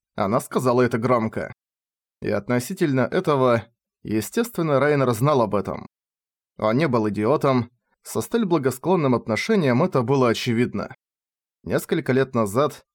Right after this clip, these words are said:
когда они ещё находились в Королевской военной академии Империи Роланд, он уже знал об этом. Это было уже очень давно, Сион ничем не был обременён.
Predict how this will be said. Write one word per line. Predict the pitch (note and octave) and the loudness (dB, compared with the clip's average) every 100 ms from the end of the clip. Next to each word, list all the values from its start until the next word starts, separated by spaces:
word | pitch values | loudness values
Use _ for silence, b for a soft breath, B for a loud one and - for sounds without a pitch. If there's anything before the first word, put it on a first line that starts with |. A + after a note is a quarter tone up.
| _ _ | _ _
когда | - G2+ D#3 F3 | -6 -2 0 2
они | D3+ C#3 | 2 0
ещё | A#2+ C#3 | 0 0
находились | A#2 A#2+ G#2+ D#3 B2+ - | 0 0 -2 0 0 -2
в | |
Королевской | - G#2+ B2+ C#3 - A2 | -2 0 0 -2 -2 0
военной | A2 B2+ B2 A2+ | 2 2 2 2
академии | G#2+ A2 C3+ B2+ A2+ | 0 0 0 2 2
Империи | G#2+ C3 A#2 A2 | 0 0 2 2
Роланд, | G#2 D3+ C#3 A#2+ - _ _ _ _ | 4 4 2 0 -6 _ _ _ _
он | G3 G3+ | 2 2
уже | D#3+ D3+ | 2 0
знал | G#2+ E3 A2+ | 2 2 2
об | G2 | 0
этом. | G2+ F2+ - - _ _ _ _ - | -2 -4 -8 -18 _ _ _ _ -8
Это | - F3 | -2 0
было | D3 C3 | 4 4
уже | A#2+ A2 B2 | 4 2 2
очень | A#2 B2+ G#2+ | 0 -2 0
давно, | G#2+ G#2+ C#3+ C3+ - _ _ _ | 0 2 2 0 -2 _ _ _
Сион | - - B2+ G3 D#3 | -8 0 2 4 2
ничем | A2 B2+ F3+ A3+ | 0 0 2 4
не | A#2+ | 2
был | A#2 | 2
обременён. | A#2 C#3 C3 A#2 G#2+ | 2 2 4 4 2